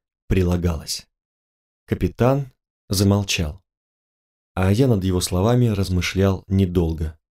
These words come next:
Шептуны воины хорошие, и, что немаловажно, я их знаю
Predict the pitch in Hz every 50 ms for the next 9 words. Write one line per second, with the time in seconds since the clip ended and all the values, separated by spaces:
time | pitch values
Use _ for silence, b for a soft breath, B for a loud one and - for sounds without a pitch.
0 | _ _ _ _ _ _ _ _ _ - - - 107 98 - - - - 92 92
1 | 101 120 151 165 156 143 135 139 143 139 139 135 131 127 - 123 123 117 113 98
2 | 85 - - - 80 76 73 - _ _ _ _ _ _ _ _ - 92 85 -
3 | - 98 92 92 90 90 87 87 90 90 101 135 147 131 - 90 82 87 98 101
4 | 104 101 101 104 113 120 123 120 101 85 76 76 - -